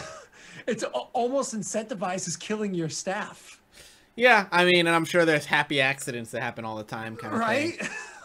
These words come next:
Speaker 2: Yeah.
Speaker 1: Like, oh God. I, o-, almost
Speaker 2: Or they, or they, like,
Speaker 1: incentivizes.
Speaker 2: or they probably, you know, depending on where they're operating, if they're operating, it's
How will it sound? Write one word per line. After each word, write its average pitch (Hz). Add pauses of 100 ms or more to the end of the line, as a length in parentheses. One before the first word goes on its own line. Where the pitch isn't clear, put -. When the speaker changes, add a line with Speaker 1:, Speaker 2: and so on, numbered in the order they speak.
(180)
Speaker 2:
Yeah. 107 (140)
Speaker 1:
Like, 185 (160)
oh 226
God. 180 (200)
I, 208
o-, 226
almost 233
Speaker 2:
Or 220
they, 220
or 214
they, 214
like, 196
Speaker 1:
incentivizes. 143
Speaker 2:
or 185
they 185
probably, 156
you 156
know, 127
depending 139
on 127
where 123
they're 120
operating, 123
if 113
they're 127
operating, 131
it's 113